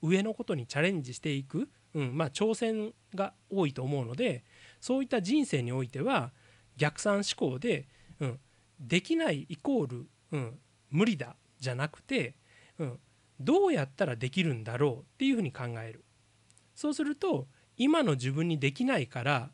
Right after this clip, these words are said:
自分の人生で全部無理みたいな、そういう考え方にはならずに、うん、今の自分にはできないかもしれないけれど、俺はあとこれとこれとこれを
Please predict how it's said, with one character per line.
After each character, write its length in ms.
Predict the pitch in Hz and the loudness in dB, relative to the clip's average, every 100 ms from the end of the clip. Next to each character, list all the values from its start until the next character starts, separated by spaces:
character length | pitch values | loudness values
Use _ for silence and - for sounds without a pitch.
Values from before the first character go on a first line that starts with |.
| _ | _
自 160 | 120 151 | -2 0
分 140 | 202 | 2
の 120 | 208 180 | 0 0
人 220 | 240 240 | 0 0
生 180 | - 113 | -2 -6
で 120 | 117 | -2
全 220 | 120 240 | 0 2
部 140 | 220 127 | 2 2
無 140 | 165 | 2
理 160 | 165 - | 2 -4
み 100 | 185 | -4
た 120 | 185 147 | 0 0
い 60 | |
な、 100 | 117 | 0
そ 120 | 113 | -4
う 40 | 233 | -4
い 20 | |
う 40 | |
考 120 | - 220 | -2 -2
え 100 | 214 | 0
方 320 | 202 190 131 - _ - | 0 -2 -4 -6 _ -4
に 120 | 175 | -2
は 100 | 120 | 0
な 140 | 120 | 0
ら 100 | 135 | -2
ず 140 | 117 131 | -2 -2
に、 320 | 285 147 123 _ - - | -2 -2 -6 _ -20 -6
う 60 | 165 | -2
ん、 140 | 127 - | -2 2
今 240 | 285 359 | 4 4
の 100 | 320 | 4
自 180 | 254 226 | 0 -2
分 200 | 240 254 | -2 -2
に 100 | 254 | 0
は 100 | 233 | 0
で 140 | 175 208 | 0 0
き 80 | |
な 120 | 277 269 | 2 0
い 60 | |
か 120 | 226 | 0
も 100 | 226 | -2
し 100 | 196 | -2
れ 80 | 240 | -2
な 140 | 240 240 | -2 -2
い 80 | |
け 140 | 208 214 | -2 -2
れ 120 | 220 | 0
ど、 300 | 349 311 135 - - - | 0 0 -2 -8 -12 0
俺 200 | 190 277 | 2 2
は 200 | 277 294 | 2 0
あ 60 | |
と 200 | 311 160 - | 0 -2 -2
こ 140 | - | -2
れ 100 | 294 | -2
と 140 | 311 311 | -2 -2
こ 120 | 302 | -2
れ 100 | 302 | -2
と 140 | 294 | -4
こ 160 | - 254 | -4 -2
れ 100 | 294 | 0
を 160 | 339 | 0